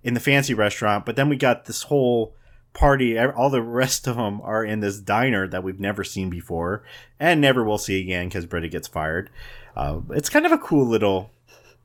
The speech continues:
it's a cool little retro themed, what do they call it? Like a nostalgia based diner experience or something <laughs> like that.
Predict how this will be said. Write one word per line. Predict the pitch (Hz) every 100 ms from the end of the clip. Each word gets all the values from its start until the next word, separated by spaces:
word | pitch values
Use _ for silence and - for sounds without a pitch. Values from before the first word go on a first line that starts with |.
| _ _
it's | 262 -
a |
cool | - - 139
little | 101 87 87 - -
retro | 110 - 107 92
themed, | 90 101 90 95
what | 110 147
do |
they | 151 147
call | 147 151
it? | 131
Like | 123
a | 123 107 101 _ - _
nostalgia | 120 - - 104 117 120 117
based | 98 85 104 113 -
diner | - 90 104 113 104 101 -
experience | - - 101 107 117 127
or | 113
something | - - - 120
<laughs> |
like | 110 -
that. | 107 110